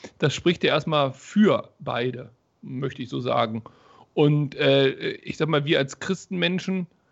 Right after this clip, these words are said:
wir sind ja natürlich auch an der Vergebung interessiert. Und deswegen finde ich's auch erstmal gut, dass man nicht die linke Wange hinhält und die rechte Wange hinhält, sondern dass man sie auch in den Arm nimmt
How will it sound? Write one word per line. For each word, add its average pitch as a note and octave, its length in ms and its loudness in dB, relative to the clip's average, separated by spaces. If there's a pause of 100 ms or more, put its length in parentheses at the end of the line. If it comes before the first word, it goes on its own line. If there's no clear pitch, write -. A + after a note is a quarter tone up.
(280)
wir D3+ 160 0
sind D3+ 200 -2
ja D3+ 100 4
natürlich C#3+ 400 -2
auch C#3 180 -2
an C#3+ 100 -6
der C#3+ 100 0
Vergebung D3+ 600 -2
interessiert. D#3 720 -2 (500)
Und D3+ 120 -2
deswegen D#3 320 0
finde E3 160 -4
ich's D3 100 -8
auch C3+ 140 -2
erstmal C#3 300 -2
gut, D#3 260 -4
dass C#3+ 160 -2
man D3 240 0
nicht D3 180 -6
die C3+ 340 -2 (380)
linke D#3+ 520 0
Wange D#3+ 180 0
hinhält D#3 460 0
und C3+ 100 -4
die C3+ 80 0
rechte D#3 340 -2
Wange D#3 180 0
hinhält, D#3 340 0
sondern C#3 180 -2
dass D3 120 -4
man D3 120 -2
sie D3 120 -2
auch C#3 180 -2
in D3 120 -6
den C3+ 120 -2
Arm D3+ 300 0
nimmt D3+ 360 -4